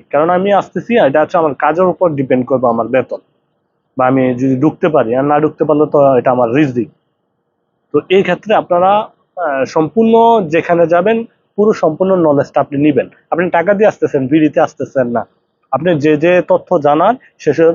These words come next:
তথ্য আপনি নিয়ে আসতে পারবেন। তো ভিডিওটা অনেক লম্বা হয়ে যাইতেছে, আহ, ধন্যবাদ সবাইকে।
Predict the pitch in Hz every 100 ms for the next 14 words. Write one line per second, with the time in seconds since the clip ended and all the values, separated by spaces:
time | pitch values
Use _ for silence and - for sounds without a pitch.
0 | 160 175 - - 196 147 156 143 147 185
1 | 190 139 - - 123 110 107 - _ _
2 | _ _ _ _ _ _ _ _ _ _
3 | - 127 156 185 180 143 156 147 131 135
4 | 170 185 196 180 156 156 170 - 135 -
5 | _ _ _ _ 127 117 117 147 170 180
6 | - 160 180 220 196 185